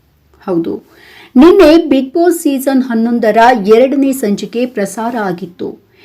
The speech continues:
ಇದರಲ್ಲಿ ಕೆಲವು ಇಂಟ್ರೆಸ್ಟಿಂಗ್ ಸನ್ನಿವೇಶಗಳು ವೀಕ್ಷಕರಿಗೆ ನೋಡುವುದಕ್ಕೆ ಸಿಕ್ಕಿದೆ. ಇದರ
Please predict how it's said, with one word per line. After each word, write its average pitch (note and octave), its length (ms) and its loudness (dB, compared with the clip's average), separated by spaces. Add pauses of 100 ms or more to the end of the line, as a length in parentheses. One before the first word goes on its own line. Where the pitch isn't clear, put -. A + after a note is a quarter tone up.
(180)
ಇದರಲ್ಲಿ E4+ 520 4
ಕೆಲವು D#4 420 2
ಇಂಟ್ರೆಸ್ಟಿಂಗ್ C#4+ 640 -2
ಸನ್ನಿವೇಶಗಳು A#3 1080 -2
ವೀಕ್ಷಕರಿಗೆ B3 800 2
ನೋಡುವುದಕ್ಕೆ A3 640 -6
ಸಿಕ್ಕಿದೆ. - 600 -14 (540)
ಇದರ A3+ 140 2